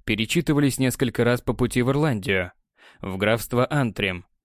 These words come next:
Тьма стремительно сползала с беззвездного неба, и Рене рисковал оказаться посреди мшистых скал, открытый всем ветрам. Подступающая тревога подстегивала быстрее взбираться вверх по скалистым уступам,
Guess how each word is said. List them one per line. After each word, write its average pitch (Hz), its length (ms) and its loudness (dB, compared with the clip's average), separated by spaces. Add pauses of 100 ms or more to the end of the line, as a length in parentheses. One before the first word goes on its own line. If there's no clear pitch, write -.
(340)
Тьма 156 260 2
стремительно 131 600 2
сползала 123 840 0
с 113 140 -4
беззвездного 131 640 2
неба, 101 500 0 (280)
и 113 100 2
Рене 120 300 2
рисковал 131 480 2
оказаться 120 500 0
посреди 110 460 0
мшистых 117 480 0
скал, 101 380 0 (280)
открытый 143 560 0
всем 127 300 0
ветрам. 110 480 0 (480)
Подступающая 127 840 2
тревога 120 640 2 (120)
подстегивала 143 680 2
быстрее 131 480 2
взбираться 120 560 0
вверх 107 320 0
по 120 120 0
скалистым 113 580 -2
уступам, 113 580 -2